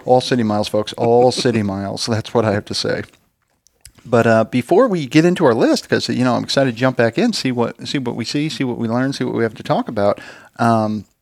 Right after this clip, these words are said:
there are a couple things I wanted to mention. One is that, um,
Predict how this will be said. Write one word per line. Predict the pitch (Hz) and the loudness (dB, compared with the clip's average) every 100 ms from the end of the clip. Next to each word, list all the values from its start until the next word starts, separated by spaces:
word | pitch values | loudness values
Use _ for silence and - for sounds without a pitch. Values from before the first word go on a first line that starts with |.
| _ _ | _ _
there | 127 135 | 0 0
are | |
a | 123 | 2
couple | 208 - | 0 -2
things | 107 - - | -6 -8 -10
I | - | -8
wanted | 104 101 | -8 -8
to | 101 | -10
mention. | 101 - 98 101 | -10 -10 -12 -2
One | 123 214 143 117 107 - | 2 2 2 0 -4 -4
is | 123 117 110 | -2 0 -2
that, | 98 110 110 - | 0 0 0 -2
um, | 113 110 110 107 | -2 -2 -2 -6